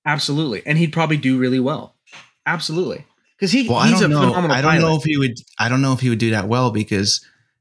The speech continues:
Speaker 2: there's a three hundred foot floor in a four minute free.
Speaker 1: Well, that's the problem is he's gotta,
Speaker 2: And
Speaker 1: he's
Speaker 2: I don't
Speaker 1: gotta,
Speaker 2: think he
Speaker 1: he's gotta bump it up
Speaker 2: was a
Speaker 1: off the deck a little bit.
Speaker 2: Yeah, I don't think he goes above three hundred feet to begin with. <laughs> So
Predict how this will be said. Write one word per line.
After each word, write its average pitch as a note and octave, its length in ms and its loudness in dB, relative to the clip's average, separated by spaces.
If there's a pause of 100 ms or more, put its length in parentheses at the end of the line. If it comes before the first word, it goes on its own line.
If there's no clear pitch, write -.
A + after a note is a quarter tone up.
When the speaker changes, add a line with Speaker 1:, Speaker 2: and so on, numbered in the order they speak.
(180)
Speaker 2:
there's A2 300 2
a G#2 240 2
three A2+ 240 0
hundred A2+ 220 2
foot - 180 -10
floor - 460 0 (500)
in D#2 60 -10
a - 40 -10
four - 180 -6
minute - 220 -4
free. - 160 -6
Speaker 1:
Well, C3+ 240 2
that's C3+ 220 0
the A2+ 60 -12
problem G#2+ 580 -2
is G#2 500 -6 (140)
he's B2 240 -6
gotta, B2 180 0
Speaker 2:
And G#2 120 -2
Speaker 1:
he's G2+ 80 4
Speaker 2:
I - 20 4
don't A2+ 80 2
Speaker 1:
gotta, B2 120 2
Speaker 2:
think - 120 -2
he B2 120 2
Speaker 1:
he's C3+ 140 -2
gotta C#3 180 2
bump C3 260 0
it B2+ 60 0
up B2+ 60 4
Speaker 2:
was A#2 80 2
a C3 40 6
Speaker 1:
off G#2+ 120 0
the A2+ 80 -10
deck A#2+ 240 -4
a A2+ 40 -2
little G2+ 180 -4
bit. F#2+ 240 -8 (720)
Speaker 2:
Yeah, A2 160 2
I G#2+ 40 2
don't B2 80 2
think B2+ 120 0
he A2 80 2
goes G#2+ 180 2
above G#2+ 300 2
three G2+ 180 -2
hundred G#2+ 280 0
feet - 320 -4
to - 60 -20
begin A2 280 2
with. G2 120 0
<laughs> C3+ 60 -4
So - 360 0